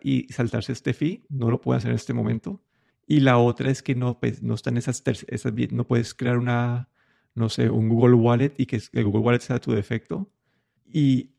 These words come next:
aquí, Ángel, eso te-, yo otra vez me vuelvo al mismo punto, que es, yo escojo Apple justamente por, por eso, porque yo quiero tener solamente una billetera que tenga todo y no tener que estar saltando entre billeteras, entre aplicaciones. Y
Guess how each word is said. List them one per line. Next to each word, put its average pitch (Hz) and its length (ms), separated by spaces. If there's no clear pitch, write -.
aquí, 135 480
Ángel, 135 240
eso 139 180
te-, 139 300
yo 127 80
otra 135 160
vez 131 80
me 131 80
vuelvo 135 200
al 139 60
mismo 131 240
punto, 131 200
que 123 60
es, - 120
yo 123 220
escojo 135 340
Apple 127 320
justamente 123 540
por, - 320
por 110 160
eso, 175 400
porque 123 420
yo 117 260
quiero 143 220
tener 107 220
solamente 127 560
una 135 260
billetera 120 380
que 127 100
tenga 120 300
todo 135 560
y 143 120
no 127 100
tener 123 180
que 135 80
estar 127 160
saltando 127 380
entre 127 220
billeteras, 123 380
entre 131 120
aplicaciones. 127 720
Y 131 300